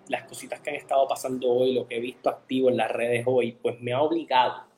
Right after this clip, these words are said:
de alguna manera aquí a grabar, además de que mi, mi show es un poco más corto, o va a ser mucho más corto que lo que usualmente es el live de Doctor. Debo estar allá de, de regreso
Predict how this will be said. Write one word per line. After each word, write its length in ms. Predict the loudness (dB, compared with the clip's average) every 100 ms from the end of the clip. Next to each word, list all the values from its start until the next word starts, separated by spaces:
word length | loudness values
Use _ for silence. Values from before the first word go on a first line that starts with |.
| _ _ -16 -16 -16 _ _ -20 -20 _
de 120 | -4 0
alguna 240 | 2 2
manera 340 | 2 0 0 -2
aquí 320 | -4 -4 -4
a 100 | -2
grabar, 380 | 0 0 0 -2
además 320 | -4 -6 -8
de 80 | -8
que 100 | -6
mi, 160 | -6 -6
mi 100 | -10
show 320 | -10 -4 -2 -2
es 80 | -4
un 80 | -12 _ _ -20 -6
poco 220 | -4 -2
más 220 | -2 -4 0
corto, 480 | 0 0 -2 -4 -8 _ _
o 100 | 0
va 120 | 2 2
a 20 |
ser 340 | 0 -4 -8 -8
mucho 280 | -6 -4
más 120 | -6 -6
corto 440 | -6 -6 -8 -10 _ _ _
que 80 | -2
lo 80 | -2
que 60 |
usualmente 400 | -2 -4 -4 -4
es 80 | -6
el 100 | -4
live 220 | -4 -6 -4
de 80 |
Doctor. 540 | -4 -2 2 2 2 -4
Debo 220 | -6 -6
estar 240 | -2 -2 -2
allá 240 | -2 -2
de, 180 | -2 -4
de 380 | -6 -8 -8 -8
regreso 540 | -8 -8 -8 -10 -10